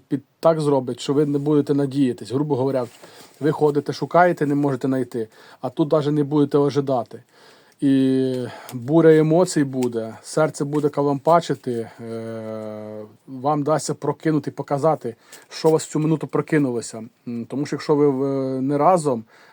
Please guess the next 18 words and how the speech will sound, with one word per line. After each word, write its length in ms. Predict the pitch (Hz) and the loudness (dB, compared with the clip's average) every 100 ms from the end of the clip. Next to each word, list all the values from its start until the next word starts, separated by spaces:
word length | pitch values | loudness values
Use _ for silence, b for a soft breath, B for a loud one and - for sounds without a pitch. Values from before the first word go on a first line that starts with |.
| - | -10
значить 280 | 123 151 - | -8 -6 -4
сталася 420 | - 160 147 156 | 2 2 2 -2
якась 200 | 151 147 | -4 -2
проблема, 500 | 147 147 147 127 110 | 0 2 2 0 -2
влюзли-, 380 | 120 147 143 143 | 0 2 2 2
влізли 320 | 147 143 143 | 2 2 2
якісь 260 | 135 135 | 0 -4
там, 480 | - 131 127 127 123 | -2 0 0 -2 -4
е, 40 | 120 | -4
двіжухи 400 | 127 143 156 131 | -2 -2 -2 -4
у 20 | |
вас 100 | 123 | -4
були, 220 | 123 117 | -4 -6
якісь 200 | 110 - | -6 -8
проблеми, 540 | 147 143 143 127 104 - B B - | -6 -2 0 0 -4 -12 B B -12
значить 380 | 123 156 - 139 | -6 -6 -4 -4
ви 100 | 143 | -2
посварені, 720 | - 139 147 139 120 107 | -4 -4 2 2 0 -8